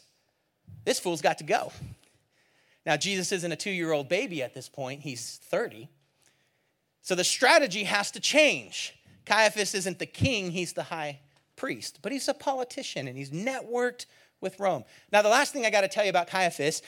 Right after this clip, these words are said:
is the high priest at that time, they were a group called the Sadducees. So if you read your Bible, you know there was two political parties that were preeminent. There were three, but there were two powerhouse, you know,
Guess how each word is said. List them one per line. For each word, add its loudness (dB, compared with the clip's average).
is 4
the 4
high 4
priest -4
at -2
that 4
time, -2
they 6
were 6
a 6
group 0
called 4
the 6
Sadducees. -2
So 4
if -2
you 0
read 2
your -2
Bible, 4
you 0
know 4
there 2
was 0
two 0
political 0
parties 0
that 6
were 4
preeminent. 2
There 6
were 4
three, 2
but -4
there 0
were 0
two 0
powerhouse, 4
you 0
know, 4